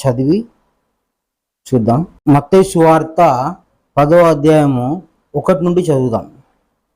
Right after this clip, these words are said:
ఆయన తన పన్నెండు మంది శిష్యులను పిలిచి, అపవిత్రాత్మను వెళ్ళగొట్టుటకును ప్రతి విధమైన రోగమును ప్రతి విధమైన వ్యాధిని స్వస్థపరచుటకు వారికి అధికారం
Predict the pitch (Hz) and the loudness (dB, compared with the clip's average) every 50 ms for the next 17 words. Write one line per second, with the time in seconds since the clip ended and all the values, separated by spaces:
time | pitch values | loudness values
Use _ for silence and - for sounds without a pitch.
0 | _ _ _ _ _ _ _ _ _ _ _ _ _ _ _ _ _ - 160 170 | _ _ _ _ _ _ _ _ _ _ _ _ _ _ _ _ _ -2 0 2
1 | 196 233 233 240 240 240 214 208 208 190 - - 180 185 196 196 226 226 233 220 | 2 4 4 2 2 2 2 2 2 0 0 0 0 0 2 2 2 2 2 2
2 | 214 214 214 202 196 - - 165 - - 208 196 180 147 - - 170 175 175 - | 2 2 2 0 -2 -4 -6 -4 -2 0 2 2 0 0 0 -2 -2 -2 -2 -2
3 | 269 277 226 160 - - 143 139 - 202 220 220 214 - 208 202 190 190 190 196 | -2 0 0 -2 -4 -4 -6 -2 0 2 2 2 2 2 2 4 2 2 0 -2
4 | 185 180 170 156 156 156 165 175 175 180 185 175 180 - _ _ _ _ _ - | -2 0 2 2 4 4 4 2 2 2 -2 -2 -4 -12 _ _ _ _ _ -2
5 | 185 180 190 180 180 - 196 202 233 277 302 311 311 - _ _ _ _ _ _ | 0 2 2 0 0 0 0 2 2 2 2 0 -4 -10 _ _ _ _ _ _
6 | _ _ _ _ _ _ _ _ 175 180 175 214 233 233 233 226 233 233 226 226 | _ _ _ _ _ _ _ _ -2 0 2 2 0 2 2 2 2 2 2 2
7 | 226 214 170 160 175 185 196 190 202 202 196 196 196 202 190 - 175 165 - 196 | 2 2 4 4 4 4 4 4 2 0 0 0 0 -2 -2 -2 -4 -4 -2 -4
8 | 190 202 190 196 190 190 185 185 175 143 123 139 143 160 180 175 190 190 190 190 | -2 0 0 0 0 0 0 0 0 2 2 2 2 2 2 0 -4 -4 -4 -6
9 | 180 - 160 156 - - 180 185 - 185 175 - - - - 165 - - 139 143 | -8 -10 -12 -10 -8 -8 -6 -4 -4 -4 -4 -6 -8 -4 -4 -4 -4 -2 -2 0
10 | 143 143 139 143 - _ _ _ _ _ _ _ _ _ _ _ _ _ - 107 | 0 0 -2 -4 -10 _ _ _ _ _ _ _ _ _ _ _ _ _ -4 0
11 | 120 143 165 196 233 254 254 214 214 185 147 156 202 214 - 226 214 214 214 214 | 2 2 4 2 2 2 0 0 2 2 2 2 0 -2 0 0 0 2 2 0